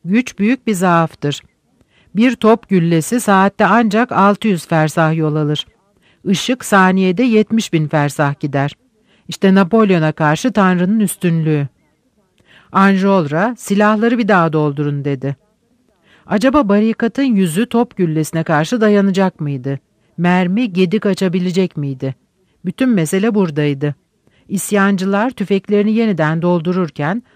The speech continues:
topçular da topu dolduruyorlardı. İstihkamda kaygı pek derindi.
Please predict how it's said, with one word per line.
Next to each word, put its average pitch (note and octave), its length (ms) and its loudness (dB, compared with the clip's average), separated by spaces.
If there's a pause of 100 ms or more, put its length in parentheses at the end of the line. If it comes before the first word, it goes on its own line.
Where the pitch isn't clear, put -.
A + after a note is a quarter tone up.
(140)
topçular G3+ 640 0
da A3+ 100 0
topu G3+ 320 -2
dolduruyorlardı. C#3+ 1000 -2 (800)
İstihkamda G3+ 880 0
kaygı G3+ 420 0
pek - 320 -2
derindi. C#3+ 480 -2